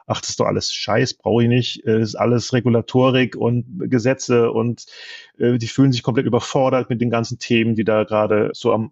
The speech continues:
am Diskutieren sind. Denen kostet es zu viel Geld, die haben so diesen Benefit nicht. Dann wurde, ich investiere Geld, was kriege ich eigentlich dafür raus?" Ja? Also dieses sind diese fünfzig Prozent und die andere Hälfte, Gott sei Dank, die sagt, "Ja, okay, ich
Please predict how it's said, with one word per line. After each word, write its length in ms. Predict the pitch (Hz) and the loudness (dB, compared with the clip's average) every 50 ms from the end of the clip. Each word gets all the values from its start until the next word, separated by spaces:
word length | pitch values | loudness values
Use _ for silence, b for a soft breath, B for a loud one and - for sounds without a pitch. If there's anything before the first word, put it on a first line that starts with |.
| - | -8
am 100 | - 113 | -6 -4
Diskutieren 560 | 107 120 113 - 123 120 - - 120 117 113 110 | -2 -2 -2 -2 -4 -4 -2 0 0 2 2 2
sind. 480 | 98 113 110 113 110 - 123 120 117 | 2 2 2 2 0 0 -4 -4 -2
Denen 140 | 123 123 120 | -2 -2 0
kostet 260 | - 139 127 - 127 | 0 -2 -2 -2 -4
es 60 | - | -8
zu 80 | - 113 | -8 -4
viel 160 | - 139 123 | -2 -2 0
Geld, 380 | - 117 110 110 117 117 - - | 2 2 4 4 2 2 0 0
die 40 | 117 | 0
haben 200 | 110 123 127 117 | 0 0 0 2
so 120 | - 123 | 0 0
diesen 360 | 107 120 120 110 123 123 113 b b b b b b _ | 2 0 0 2 0 -2 -2 b b b b b b _
Benefit 420 | 123 117 127 131 123 - 131 120 | 0 2 2 2 2 2 0 2
nicht. 220 | - 120 120 - - | 2 2 2 2 2
Dann 80 | 117 | 2
wurde, 260 | 113 117 120 123 123 - - - 113 101 - - - - | 2 2 2 2 2 0 -4 -8 -10 -10 -10 -14 -14 -10
ich 120 | - - | -4 -4
investiere 420 | 139 123 117 120 - - - 127 | -2 0 0 -2 -2 0 0 0
Geld, 220 | 98 107 113 123 113 | 2 2 2 2 2
was 120 | 120 - | 0 0
kriege 140 | - 127 123 | 0 0 2
ich 80 | 117 123 | 2 2
eigentlich 100 | 117 110 | 2 2
dafür 300 | 123 110 - 131 113 87 | 0 0 0 0 2 2
raus?" 340 | 95 104 110 117 - - | 2 2 2 2 0 -2
Ja? 140 | - 123 143 B B B B | -2 -2 -2 B B B B
Also 200 | - 107 117 120 | -2 0 0 0
dieses 320 | - - 123 117 120 - - | 2 0 -2 -2 -2 -6 -6
sind 140 | 120 123 | -4 -2
diese 200 | 120 123 120 120 | -2 -2 -2 -4
fünfzig 380 | - - 160 156 - - 165 - | -2 -2 -4 -2 -2 -6 -8 -8
Prozent 440 | - - 151 - - 160 160 160 - | -6 -8 -8 -4 -2 0 0 0 0
und 100 | 123 117 | 0 -2
die 120 | 127 - | 0 0
andere 300 | - 185 208 202 170 160 | 0 0 2 2 0 2
Hälfte, 320 | 131 147 180 185 - 139 113 | 2 2 0 2 0 0 0
Gott 160 | - 117 - | 0 -2 0
sei 140 | - 117 104 | -2 -2 0
Dank, 260 | 110 113 127 127 - | 0 0 0 0 0
die 100 | - 151 | 0 0
sagt, 400 | - - 135 139 147 - - b b b | 0 0 0 0 -2 -2 -6 b b b
"Ja, 160 | - 151 143 | 0 2 2
okay, 280 | 143 131 - - 156 180 | 2 0 2 2 2 2
ich 300 | 202 - 151 - - - | 2 0 -4 -6 -8 -12